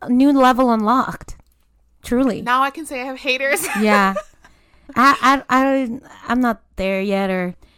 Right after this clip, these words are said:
Speaker 1: uh, maybe I've had mean comments in the past, but none that I can think of now. I have real world haters, and I have real world people fucking with my real world ops.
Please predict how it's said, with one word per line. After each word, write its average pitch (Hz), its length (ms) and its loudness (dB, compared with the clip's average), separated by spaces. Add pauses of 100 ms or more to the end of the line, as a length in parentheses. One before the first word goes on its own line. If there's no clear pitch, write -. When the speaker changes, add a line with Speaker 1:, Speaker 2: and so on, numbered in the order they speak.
(220)
Speaker 1:
uh, 311 200 -2
maybe 285 360 0
I've 269 100 -4
had 214 220 -6
mean 190 200 -6
comments 185 440 -10
in 208 80 -14
the 196 60 -10
past, - 340 -10
but - 240 -16 (680)
none 202 320 -6
that 180 140 -4
I 180 80 -4
can 180 180 -10
think - 220 -14
of - 160 -18
now. - 260 -16 (240)
I 240 100 -6
have 262 160 0
real 196 300 2
world 185 240 -2
haters, 180 400 -6 (360)
and 240 140 -2
I 262 120 4
have 262 180 4
real 233 320 4
world 254 260 2
people 208 400 0
fucking 208 520 -2
with 190 160 -4
my 190 200 -2
real 240 340 2
world 240 300 4
ops. 190 760 0